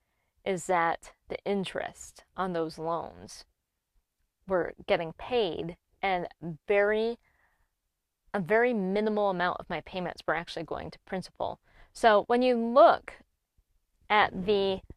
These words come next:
total amount of average student loan debt, you're looking at a number, but this number grows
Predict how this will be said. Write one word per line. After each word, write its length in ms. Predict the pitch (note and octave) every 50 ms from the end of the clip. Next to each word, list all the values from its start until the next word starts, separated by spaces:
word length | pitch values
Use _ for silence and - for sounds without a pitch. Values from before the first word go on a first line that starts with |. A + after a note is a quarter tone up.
| _ _ _
total 520 | - - - - A3+ A#3 A3+ A#3+ A3 G#3+ G3+
amount 400 | F#3 F3+ F#3 F3+ E3+ D#3+ - - _ _ _ _ _ _ _ -
of 360 | G#3 G3+ F3+ E3+ D#3 - - _ _ _ -
average 480 | - F3 F#3 F#3 E3+ F#3 F#3+ F#3 F3
student 360 | - - - G3+ G3 F#3 - -
loan 280 | E3+ F3 F3+ F#3+ G3+
debt, 260 | A3+ B3+ C#4 D4 - - _ _ _ _ _ _ _ _ _ _ _ _ _ _ _ _ -
you're 120 | A3+ A#3+
looking 300 | A3+ C#4+ D4+ - G4 F#4
at 160 | D#4+ B3+ G#3
a 80 | F#3 F3
number, 480 | F3 F3 F#3 F#3+ E3+ D#3 D3 - - - -
but 100 | G3 F#3+
this 180 | A#3 A#3+ -
number 300 | - C4 C4 B3+ C4 A3+ -
grows 720 | - - - - F3 F3 E3 D#3+ F3 F3+ E3 F3 - -